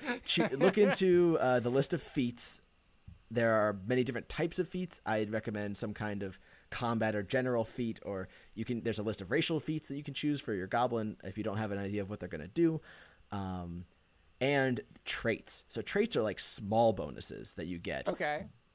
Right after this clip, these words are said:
Speaker 2: Uh, I'm gonna say choose two, because usually you get two or three, depending on what your G M says. Uh, so I was gonna say look through traits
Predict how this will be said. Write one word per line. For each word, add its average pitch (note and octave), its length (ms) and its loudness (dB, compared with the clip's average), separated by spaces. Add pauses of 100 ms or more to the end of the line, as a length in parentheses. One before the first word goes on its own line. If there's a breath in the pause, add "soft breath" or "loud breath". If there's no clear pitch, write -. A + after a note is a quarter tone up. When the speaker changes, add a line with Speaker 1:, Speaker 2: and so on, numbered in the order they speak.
(200)
Speaker 2:
Uh, - 20 -2
I'm G#2+ 320 2
gonna B2 120 2
say G#2+ 220 0
choose G#2+ 340 -2
two, D#3+ 500 4
because F#2 680 -6
usually B2 300 4
you A2 60 2
get - 160 -4
two G#2+ 140 -2
or - 60 -4
three, F3 280 2
depending A2+ 300 -2
on G2 80 -4
what F#2+ 120 -4
your F#2 100 -6
G G2 180 -4
M E2+ 120 -6
says. C3+ 380 0 (640 loud breath)
Uh, D#2+ 380 -6 (160)
so - 120 2
I C3+ 60 8
was C3+ 100 2
gonna D3+ 80 2
say C3 160 4
look C3 240 0
through C#3 400 0
traits - 640 -2